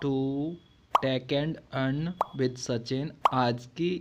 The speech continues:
इस वीडियो में बात करने वाले हैं एक और new earning app के बारे में, जिसका नाम है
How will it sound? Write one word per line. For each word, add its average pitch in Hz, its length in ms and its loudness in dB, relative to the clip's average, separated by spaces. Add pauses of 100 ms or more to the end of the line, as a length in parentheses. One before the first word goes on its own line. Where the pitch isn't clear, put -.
(180)
इस 139 220 -4
वीडियो 147 380 4
में 120 520 0
बात 117 260 4
करने 165 240 2
वाले 175 300 6
हैं 170 280 0 (160)
एक 123 340 0
और 135 280 2 (220)
new 143 240 0
earning 160 380 2 (160)
app 127 300 -4
के 120 160 0 (140)
बारे 123 240 4
में, 156 360 0
जिसका 131 320 -2
नाम 156 280 2
है 151 220 2